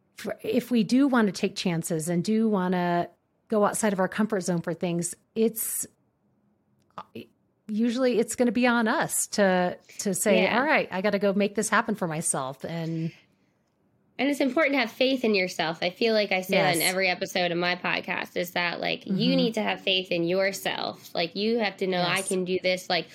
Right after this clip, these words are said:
Speaker 2: I will find success in all that I pursue as long as I commit my efforts faithfully."
Speaker 1: Mm-hmm.
Speaker 2: And having self-doubt is, is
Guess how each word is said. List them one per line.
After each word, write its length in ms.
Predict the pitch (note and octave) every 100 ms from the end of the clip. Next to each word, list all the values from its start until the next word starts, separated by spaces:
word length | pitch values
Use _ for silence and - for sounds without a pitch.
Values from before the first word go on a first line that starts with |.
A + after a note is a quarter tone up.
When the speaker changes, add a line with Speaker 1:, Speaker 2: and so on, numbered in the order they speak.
| - -
Speaker 2:
I 180 | G#3 A#3+
will 120 | A#3
find 340 | A3 G#3 G3+
success 520 | G#3 F#3 - F#3 F#3 F#3
in 80 |
all 200 | F3+ F3+
that 120 | F3 E3+
I 140 | F3
pursue 500 | F3 E3+ - F#3 F3
as 180 | D#3 -
long 220 | F3 E3+
as 100 | E3+
I 100 | E3
commit 380 | D#3+ F3 E3+ D#3+
my 220 | E3+ F3+
efforts 560 | D#3 D#3 - E3 - - _
faithfully." 760 | - G3 F3 D3+ - - D#3 -
Speaker 1:
Mm-hmm. 380 | - - - - F#3+
Speaker 2:
And 320 | F3+ E3+ E3+ - _ -
having 380 | G#3 G3+ G3
self-doubt 960 | F#3+ G3 F3 - - - A3 G3 G3 -
is, 300 | F#3+ F3 - - -
is 360 | - F#3 F3